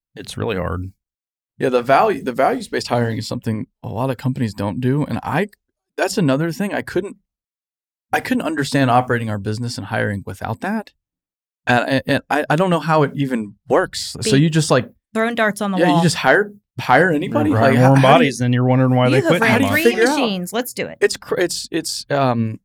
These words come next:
Speaker 2: I, we learned a lot about it a few years ago. Rich Davini, he was a guy in the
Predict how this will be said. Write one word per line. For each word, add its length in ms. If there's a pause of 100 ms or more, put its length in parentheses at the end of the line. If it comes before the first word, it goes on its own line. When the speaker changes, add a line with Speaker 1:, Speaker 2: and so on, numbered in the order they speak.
Speaker 2:
I, 180
we 200
learned 220
a 40
lot 200
about 260
it 220
a 40
few 140
years 220
ago. 320
Rich 380
Davini, 460
he 140
was 300
a 40
guy 480
in 280
the 260